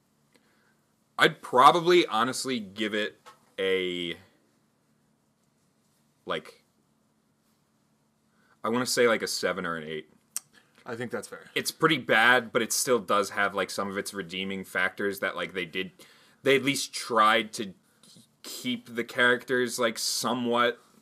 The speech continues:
Speaker 2: Them.
Speaker 1: Yeah.
Speaker 2: I'm gonna give it a nine point five.
Speaker 1: Oh, damn.
Speaker 2: Because I think some of the movies on this list, like,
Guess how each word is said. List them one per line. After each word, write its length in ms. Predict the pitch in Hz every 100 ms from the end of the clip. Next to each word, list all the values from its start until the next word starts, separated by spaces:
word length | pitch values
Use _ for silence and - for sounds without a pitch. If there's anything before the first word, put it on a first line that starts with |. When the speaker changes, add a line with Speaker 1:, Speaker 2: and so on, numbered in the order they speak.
| - _
Speaker 2:
Them. 420 | 120 117 113 117 -
Speaker 1:
Yeah. 420 | 117 95 78 76 - - _ _ _ _ _
Speaker 2:
I'm 320 | 135 214 208
gonna 160 | 180 139
give 260 | 120 110
it 220 | 104 110 135 120 - _ _ 120
a 120 | 113
nine 440 | 107 117 139 151
point 400 | 147 135 123 107
five. 720 | - 101 98 90 90 90 - - _
Speaker 1:
Oh, 160 | 139 - - - _ _ -
damn. 220 | 98 87
Speaker 2:
Because 540 | - 151 135 127 117 - _ _ _
I 160 | 135 180
think 400 | 180 196 165 - _ -
some 300 | - - 208
of 80 | 226
the 40 |
movies 300 | 190 185 160
on 120 | 143
this 180 | 131 -
list, 460 | 123 135 139 - - _ _ _ _ _ _ _
like, 320 | 139 139 127